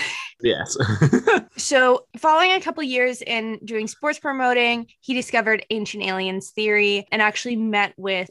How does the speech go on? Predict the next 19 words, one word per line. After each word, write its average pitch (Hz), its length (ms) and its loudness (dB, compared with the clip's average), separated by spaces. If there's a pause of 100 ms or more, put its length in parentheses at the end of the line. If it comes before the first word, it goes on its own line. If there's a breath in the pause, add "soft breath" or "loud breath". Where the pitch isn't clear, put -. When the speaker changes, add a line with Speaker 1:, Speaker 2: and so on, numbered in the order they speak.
Speaker 1:
the 185 240 -10 (100)
author 190 460 2
of 180 260 -2
Chariot 190 460 -2
of 185 120 -10
the 202 60 -6
Gods, 190 720 -4
which 185 400 -2
Speaker 2:
Mm-hmm. 104 140 -14 (160)
Speaker 1:
I - 20 -2
mentioned 233 400 0
last 190 340 -2
week 220 200 -4
is 208 240 -4
the 202 80 -4
first 202 640 -4
book 190 400 -6
to 202 180 -6
really 185 520 -4